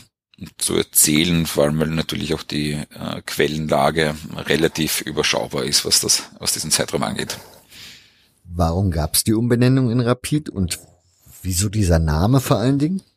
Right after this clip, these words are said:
Speaker 2: Der ist ja
Speaker 1: Hm.
Speaker 2: doch schon ziemlich ungewöhnlich.
Speaker 1: Ja, es ist so, dass, ähm, wir auch das nicht ganz genau wissen, wie so oft in der Frühphase, äh, von Rapid. Ähm, die, da gibt's auch mehrere Theorien dazu. Eine Theorie sagt,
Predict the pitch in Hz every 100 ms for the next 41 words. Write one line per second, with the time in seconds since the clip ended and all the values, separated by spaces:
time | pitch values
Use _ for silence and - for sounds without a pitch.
0 | - 82 82 85 90 - 92 - 101 90
1 | 104 113 123 139 143 147 - _ _ _
2 | _ _ _ _ - - _ _ 82 85
3 | 107 101 95 - - 101 98 - _ -
4 | 95 90 82 - - - _ - - 85
5 | 85 87 90 87 - 101 92 - 92 98
6 | 92 82 80 87 - 107 90 92 92 90
7 | - 95 90 - 101 - 85 87 113 104
8 | - 98 - 98 92 107 117 - - -
9 | - - - - - 87 87 90 87 82
10 | - _ _ _ _ _ - - - -
11 | 90 87 87 - 92 85 92 90 90 90
12 | 92 90 101 113 107 - 95 98 98 -
13 | - - 90 92 92 87 90 90 - -
14 | - 80 82 -